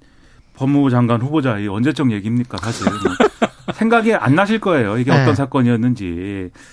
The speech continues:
Speaker 2: 이거
Speaker 1: 그
Speaker 2: 얘기하려면 또 한참 걸리네요.
Speaker 1: 그렇죠.
Speaker 2: 예.
Speaker 1: 뭐 혼인 관련 뭐 이런 거
Speaker 2: 네.
Speaker 1: 송사 얘기인데.
Speaker 3: 넘어가고요. 예.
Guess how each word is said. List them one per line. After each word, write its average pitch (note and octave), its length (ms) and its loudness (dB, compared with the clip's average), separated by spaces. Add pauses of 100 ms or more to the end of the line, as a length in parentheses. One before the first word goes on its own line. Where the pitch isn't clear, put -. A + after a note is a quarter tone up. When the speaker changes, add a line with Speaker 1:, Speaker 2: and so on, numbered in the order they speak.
(140)
Speaker 2:
이거 E3+ 180 0
Speaker 1:
그 E3+ 80 4
Speaker 2:
얘기하려면 F#3 420 2
또 - 100 -8
한참 G3 320 2
걸리네요. E3+ 260 4
Speaker 1:
그렇죠. A#2 340 2
Speaker 2:
예. A2+ 160 4
Speaker 1:
뭐 A#2+ 80 2
혼인 A#3+ 380 2
관련 B2+ 340 2
뭐 A2 140 0
이런 A2+ 280 0
거 A2 200 -2
Speaker 2:
네. G2+ 180 -4
Speaker 1:
송사 D#3 280 2
얘기인데. E3 180 6
Speaker 3:
넘어가고요. A#2+ 580 4
예. C3+ 300 2